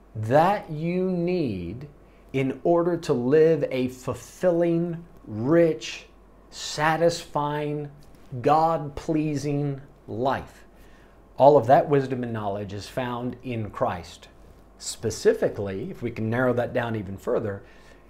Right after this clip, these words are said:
it's found in this plan that God made the, before the foundation of the world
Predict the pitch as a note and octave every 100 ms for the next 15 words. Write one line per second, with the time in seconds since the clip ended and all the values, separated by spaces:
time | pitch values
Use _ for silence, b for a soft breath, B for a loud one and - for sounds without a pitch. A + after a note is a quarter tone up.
0 | B - B2 - - C#3+ C3+ C#3 B2+ -
1 | - - - D#3 D3 C3 A#2+ - - -
2 | G3 A2+ F#2+ F#2+ F#2+ - - - A#2+ A#2+
3 | A#2 A2+ A2+ A2 G2+ G2+ A2 - A2+ A#2
4 | G2+ G#2 A2 G#2+ G#2 G2+ G#2+ G2 G2 A#2+
5 | A2+ G#2+ G2+